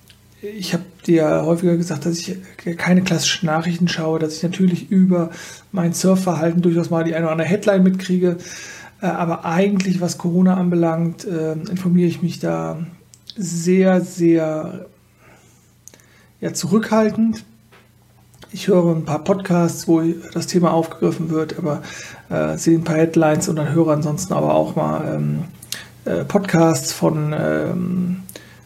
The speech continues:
den entsprechenden Virologen oder sehe manchmal so ein Snippet bei YouTube oder so. Aber, äh, ich find's einfach wieder so völlig, ähm, ja, also ich find die Angst, die sozusagen teilweise gemacht wird und die teilweise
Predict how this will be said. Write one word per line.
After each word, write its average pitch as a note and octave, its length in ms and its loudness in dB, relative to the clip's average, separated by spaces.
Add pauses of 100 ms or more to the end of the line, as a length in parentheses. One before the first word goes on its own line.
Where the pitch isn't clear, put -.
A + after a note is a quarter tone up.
(180)
den E3+ 100 2
entsprechenden E3 440 0
Virologen G3+ 800 4 (400)
oder E3+ 260 0
sehe E3+ 180 2
manchmal E3 300 0
so D#3+ 100 -2
ein C#3 60 -6
Snippet E3+ 400 2
bei D#3 100 0
YouTube E3 440 2
oder D#3 180 -2
so. D#3 140 -4
Aber, E3+ 260 0 (640)
äh, E3+ 260 4
ich - 140 -6
find's F#3+ 260 4
einfach F3 220 0
wieder E3 320 2
so F3+ 140 -6
völlig, F3+ 640 0
ähm, D#3+ 480 0 (840)
ja, D#3 340 -4 (1600)
also D#3+ 160 0
ich C#3+ 120 -4
find F#3+ 160 4
die - 220 -2
Angst, G3+ 440 4
die F3 100 2
sozusagen E3 440 2
teilweise E3 320 2
gemacht F3 460 0
wird G3 280 2
und E3 240 0
die E3+ 100 0
teilweise D#3 640 2